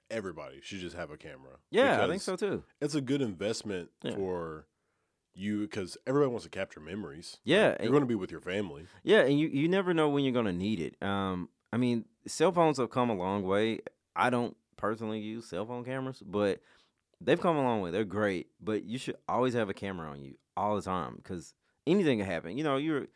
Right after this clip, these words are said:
Speaker 2: with the family and, "Oh, I'm gonna record this quick little video."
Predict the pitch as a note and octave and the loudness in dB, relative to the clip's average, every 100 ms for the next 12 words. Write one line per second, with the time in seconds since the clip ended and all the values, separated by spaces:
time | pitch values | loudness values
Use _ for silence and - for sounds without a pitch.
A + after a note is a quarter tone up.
0 | _ - - - A#2 B2+ B2 B2 G2+ D#2+ | _ -12 -10 -6 -2 0 0 0 -2 -6
1 | D2+ _ _ _ _ _ _ D#3+ D3+ D3+ | -12 _ _ _ _ _ _ -10 -6 -2
2 | D3 C#3+ D3 C#3+ C#3 D3 C3+ C#3 B2+ A2 | -2 0 0 -2 -2 -6 -6 -4 -4 -6
3 | - | -8